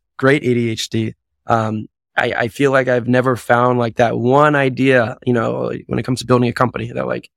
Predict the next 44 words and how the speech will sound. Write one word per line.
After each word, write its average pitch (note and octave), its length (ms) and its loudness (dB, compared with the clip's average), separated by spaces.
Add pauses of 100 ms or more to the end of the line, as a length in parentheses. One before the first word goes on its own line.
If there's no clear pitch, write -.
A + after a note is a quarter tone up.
(160)
I C3 100 2
would D3 120 -2
be B2+ 100 0
able A#2+ 140 -2
to - 60 -10
personally A#2 340 -6
focus A2 320 -8
on A#2 80 -6
for - 100 -18
ten A#2 180 -2
plus - 240 -6
years, - 300 -10 (240)
which B2 140 0
is A#2+ 80 -4
what C#3+ 100 4
founders C3 280 2
have A#2 140 -2
to - 80 -16
do. A2+ 200 0 (460)
Y-, C3+ 100 2
you C#3 120 2
don't D#3 140 4
become D#3+ 200 0
a C3+ 40 0
founder B2+ 680 2
to A2+ 460 0
do B2+ 140 0
something A#2 400 -2
for A2+ 440 -2 (240)
six - 260 -2
months, A#2 440 0 (800)
five A2+ 260 2
years. A2+ 240 -2
Sometimes, F3 460 2
like, C#3+ 180 0
you C#3 80 0
know, A#2 240 -2 (320)
it - 200 -2
takes E3+ 360 0
eight D3+ 200 4
years A#2+ 480 0 (160)
before B2 200 -2
companies A#2 560 -2
really A#2+ 600 0